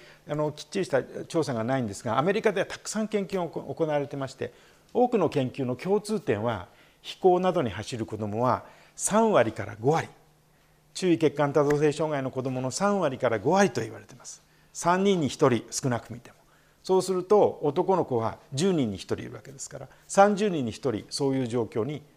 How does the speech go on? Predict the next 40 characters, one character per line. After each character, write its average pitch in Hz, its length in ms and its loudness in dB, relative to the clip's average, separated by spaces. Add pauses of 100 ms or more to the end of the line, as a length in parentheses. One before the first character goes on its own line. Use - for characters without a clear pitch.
な - 100 -10
る - 140 -12
と - 80 -20 (500)
言 110 120 0
わ 101 80 2
れ 82 60 -6
て - 120 -16
ま - 80 -20
す。 - 160 -18 (460)
そ 165 100 2
の 151 80 2
非 - 100 -6
行 240 140 6
の 233 100 6
子 226 120 8
ど 220 100 6
も 214 140 8
と 180 120 2
い 151 40 6
う - 20 6
の 151 140 2
は、 151 280 4 (320)
ど 175 160 10
う 180 60 10
い 120 240 2
う - 20 -6
よ 110 180 4
う 104 40 0
な 156 320 0
特 104 220 -12
徴 113 180 -8
が 110 140 -14
あ 117 40 -16
る - 60 -20
か。 - 140 -20 (680)
ま 160 100 6
あ、 - 20 6
非 - 140 -6
行 208 180 12
の、 202 380 2